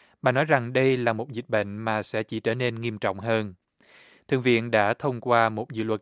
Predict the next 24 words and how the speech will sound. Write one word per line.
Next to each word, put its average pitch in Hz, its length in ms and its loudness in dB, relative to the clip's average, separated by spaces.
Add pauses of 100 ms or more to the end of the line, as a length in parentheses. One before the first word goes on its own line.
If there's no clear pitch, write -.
tài 107 180 0
trợ 101 320 0
nỗ 110 100 -4
lực 113 180 -4
chống 113 180 -4
Zika, 113 600 2 (340)
nhưng 156 160 -2
Hạ 123 100 0
viện 110 340 -2
đã 104 180 0
nghỉ 123 200 -4
họp 127 240 -4
vào 110 220 -2
tháng 120 200 -8
trước, 131 300 2 (300)
trước 160 140 -2
khi 123 260 -2
họ 101 200 -4
có 139 120 -4
thể 101 340 -4
thông 120 160 -6
qua 110 220 -2
dự 98 180 -8
luật. 98 200 -6